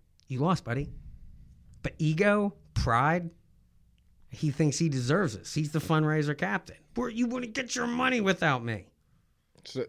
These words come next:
Speaker 2: you think the Democrats are gonna flop now or swap over?
Speaker 1: I think there's a better chance of that than the rebels, um, capitulating with
Speaker 2: You don't think the
Speaker 1: McCarthy.
Speaker 2: Democrats could get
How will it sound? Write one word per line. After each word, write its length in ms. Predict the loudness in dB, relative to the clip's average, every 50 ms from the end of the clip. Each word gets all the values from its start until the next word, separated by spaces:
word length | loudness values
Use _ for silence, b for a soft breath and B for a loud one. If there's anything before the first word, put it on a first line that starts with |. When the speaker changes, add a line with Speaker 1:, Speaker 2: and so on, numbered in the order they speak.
| -4
Speaker 2:
you 280 | -6 -4 0 2 2 4
think 200 | 4 2 0 0
the 80 | 0 0
Democrats 540 | 0 0 -2 -2 -4 -2 -2 -2 -2 -2
are 40 | -6
gonna 260 | -6 -6 -8 -8 -10
flop 340 | -12 -8 -6 -6 -6 -6 -6
now 240 | -6 -8 -8 -8 -10 -12 -16 -20 -20 -20 -18 -14
or 80 | -14
swap 260 | -10 -6 -6 -6 -4 -4
over? 280 | -4 -4 -6 -6 -12 -14 -18 -20 -20 _ _ _ -12 -4 0
Speaker 1:
I 140 | 0 0 0
think 260 | 0 0 -2 -2 0
there's 140 | -2 -2 -2
a 40 |
better 380 | -4 -4 -2 0 2 2 2 2
chance 480 | 2 0 0 2 2 2 2 0 0 -2
of 240 | -4 -4 -6 -6
that 560 | -2 0 0 0 0 -2 -2 -4 -8 -12 -12 -14 _ _ _ _ _ _ _ _ _ _ _ _ _ -6
than 580 | -2 0 2 2 2 2 2 0 0 -2 -4 -8 -16 _ _ _ _ _ _ _ -8
the 520 | -4 0 2 2 2 2 2 0 -2 -4 -6 _ _ _ _ _ _ -2
rebels, 680 | 0 2 2 2 2 0 -2 -2 -6 -8 -12 -14 -16 _ _ _ _ _ _ _ _ _ _ _ _ _ _ _ _ _ _ -2
um, 380 | 0 0 2 2 0 0 -2 -6 _ _ _ _ -10 -6
capitulating 580 | -4 -2 0 0 -2 0 0 0 0 0 0 2
with 80 | 6
Speaker 2:
You 60 | 8 8
don't 140 | 8 8
think 180 | 6 4 4 4
the 60 | 2
Speaker 1:
McCarthy. 60 | 2
Speaker 2:
Democrats 540 | 4 2 2 2 0 -2 0 0 0 0 0
could 140 | -2 -4 0
get 140 | 0 0